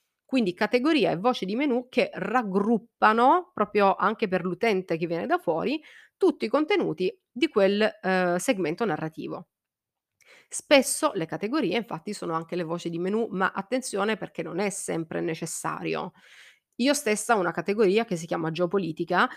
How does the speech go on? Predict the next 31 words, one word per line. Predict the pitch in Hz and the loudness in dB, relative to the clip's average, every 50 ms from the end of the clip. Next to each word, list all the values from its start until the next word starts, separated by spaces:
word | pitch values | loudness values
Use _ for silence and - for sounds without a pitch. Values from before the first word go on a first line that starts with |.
| - _ _ | -14 _ _
che | - 269 240 | 6 6 6
non | 285 339 339 233 | 8 6 6 6
è | 175 170 - - - | 4 2 0 -4 -4
nella | 202 208 196 190 175 | 0 2 2 4 2
voce | 160 170 175 - - 175 | 2 0 -2 -2 -2 -2
dei | 175 | 0
menu, | 180 180 175 170 175 - - _ - - | 0 2 2 0 0 -2 -6 _ -6 -2
nella | 175 180 175 175 170 170 160 160 - - | 0 2 4 4 6 6 6 4 2 0
princi-, | - 180 175 - - 180 | -6 -6 -6 -6 -4 0
nel | 185 185 170 180 | 2 2 4 4
main | 185 185 175 180 | 4 2 2 2
menu, | 180 175 170 170 160 156 - _ _ _ _ _ _ - | 2 2 2 2 0 0 -2 _ _ _ _ _ _ -2
ma | 208 254 254 | -2 -2 0
che | - - 285 | 2 4 4
ho | 240 202 208 226 220 - - 185 | 6 6 6 4 2 2 0 0
utilizzato | 190 185 202 214 240 202 185 180 175 190 - 226 | -2 -2 -2 -4 -4 -2 0 2 2 2 2 0
tanto | 180 160 156 - 151 | -2 -2 -2 -4 -8
per | 156 151 - | -10 -10 -10
cominciare, | - 147 160 160 - - 247 311 381 - | -10 -10 -10 -6 0 0 0 2 2 0
per | - 190 170 | -2 -2 -2
rubricare | - 165 160 156 160 165 170 - - 170 - 180 185 - 190 175 175 180 185 196 196 196 | -2 -4 -4 -4 -2 -2 -4 -4 -4 -6 -2 -2 -2 0 2 2 4 4 2 2 -2 -4
più | - 185 175 | -4 -4 -4
facilmente | - - 156 151 - 156 151 156 160 156 170 185 180 - 208 233 254 - - - - _ _ | -4 -6 -10 -8 -6 -6 -4 -4 -2 -2 -4 -4 -4 -2 -2 -2 -2 -4 -8 -20 -20 _ _
questi | - 190 175 - - 185 | -2 -2 -2 -2 -4 -2
contenuti | 175 175 170 165 - 175 165 160 160 160 - 202 214 | -2 -2 -2 -2 -2 -2 -2 -2 -2 -2 -2 -4 -4
che | - 160 - | -4 -6 -6
per | - 202 196 | -4 -4 -2
me | 175 160 175 | -2 -2 -2
sono | 180 - - 175 160 | -4 -4 -6 -6 -4
comunque | 151 165 160 170 170 160 - 165 | -4 -4 -2 -4 -4 -4 -4 -6
importanti, | 156 156 - 165 - - - 175 156 143 - 160 160 - 196 254 359 | -6 -4 -6 -8 -6 0 2 2 2 2 0 -8 -8 -6 -4 -4 -4